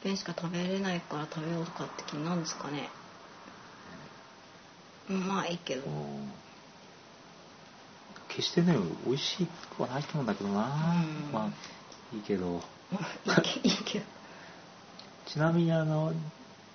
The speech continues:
Speaker 2: ジャイアンは、
Speaker 1: うん。
Speaker 2: あの、ジャイアンシチューっていうのをなんか作ったことがあるらしいんですが、ドラえもんで。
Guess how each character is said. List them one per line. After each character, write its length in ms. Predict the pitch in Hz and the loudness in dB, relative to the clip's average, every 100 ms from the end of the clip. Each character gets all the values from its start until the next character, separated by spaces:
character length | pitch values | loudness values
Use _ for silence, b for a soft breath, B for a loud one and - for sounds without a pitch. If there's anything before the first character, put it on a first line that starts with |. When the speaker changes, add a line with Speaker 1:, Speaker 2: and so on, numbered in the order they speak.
| - - - - - - - - - - | -20 -20 -20 -20 -20 -20 -20 -20 -12 2
Speaker 2:
ジ 100 | 135 | 6
ャ 100 | 180 | 8
イ 160 | 175 92 | 8 6
ア 80 | |
ン 100 | 76 - - | 2 -6 -6
は、 260 | 95 85 67 - - - - - - | 0 2 2 -4 -16 -18 -18 -14 2
Speaker 1:
う 40 | 320 | 6
ん。 40 | |
Speaker 2:
あ 40 | 220 | 6
の、 100 | 180 - - - | 4 -4 -8 -2
ジ 100 | 113 | 6
ャ 120 | 127 | 8
イ 100 | 139 147 | 8 8
ア 80 | |
ン 80 | 139 | 6
シ 180 | 143 - | 4 6
チ 100 | 131 | 8
ュ 80 | 92 | 8
ー 20 | |
っ 40 | |
て 180 | - - | 6 -4
い 40 | 85 | -4
う 40 | |
の 60 | - | -4
を 20 | |
な 60 | |
ん 20 | - | -10
か 40 | - - - - - | -12 -14 -14 -14 -12
作 160 | - 101 | 0 0
っ 40 | |
た 120 | - | 2
こ 80 | 80 | 0
と 100 | 80 | 2
が 80 | 78 | 0
あ 60 | 80 | 2
る 120 | 85 | 2
ら 120 | 87 | 2
し 100 | - | 0
い 40 | |
ん 60 | 78 | -2
で 80 | 73 | -2
す 100 | - | -2
が、 140 | 85 | -2
ド 140 | 76 78 | -2 0
ラ 120 | 76 | 0
え 40 | |
も 160 | 71 71 | -2 -6
ん 120 | 67 | -8
で。 140 | - | -8